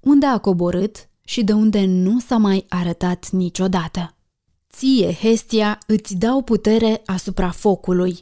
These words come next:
Demetra, vei fi zeița livezilor și a holdelor roditoare, iar tu, Hera, vei fi soția mea și zeița căsătoriei, a familiei și copiilor. Dar ce s-a întâmplat cu prima soție a zeului Olimpului,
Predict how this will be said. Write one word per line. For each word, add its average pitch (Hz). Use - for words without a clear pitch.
Demetra, 196
vei 185
fi 254
zeița 208
livezilor 190
și -
a 202
holdelor 240
roditoare, 185
iar 190
tu, 277
Hera, 202
vei 202
fi 277
soția 208
mea 214
și -
zeița 240
căsătoriei, 214
a 277
familiei 214
și -
copiilor. 190
Dar 185
ce 277
s-a 269
întâmplat 185
cu -
prima 233
soție 185
a 180
zeului 180
Olimpului, 180